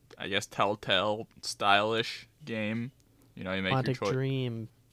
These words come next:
Speaker 2: David Cage.
Speaker 1: Yes. You ma-, <laughs> you make your choices and go about, uh, playing the game through the eyes of three different,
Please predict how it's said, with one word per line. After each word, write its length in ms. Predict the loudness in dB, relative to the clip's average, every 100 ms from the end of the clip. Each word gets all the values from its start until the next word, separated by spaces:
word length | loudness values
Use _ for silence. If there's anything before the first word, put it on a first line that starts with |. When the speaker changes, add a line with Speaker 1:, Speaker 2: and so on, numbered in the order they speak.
| _ _ -4
Speaker 2:
David 320 | -2 -2 -4
Cage. 880 | -2 0 0 0 -4 -6 -8 -8 -16 _ _ _ -18 -18 _ _ -14
Speaker 1:
Yes. 420 | -10 -8 -8 -10 -20 _ _ _ _ _ _ -6 -4
You 80 | -2
ma-, 100 | -2 -2 -4 -10
<laughs> 220 | -6 -4 -4
you 200 | -2 0
make 260 | 0 -2
your 80 | -6
choices 560 | -2 0 0 -2 -6 -4
and 100 | -2
go 160 | 2
about, 360 | 2 4 2 0 -12 -20 -20 -20 -12 4
uh, 280 | 8 8 6
playing 260 | 2 2
the 80 | 2
game 280 | 0 0 0
through 140 | -2
the 120 | 0
eyes 280 | 2 2 0
of 120 | -6
three 240 | -8 -4 -2
different, 420 | -2 -4 -4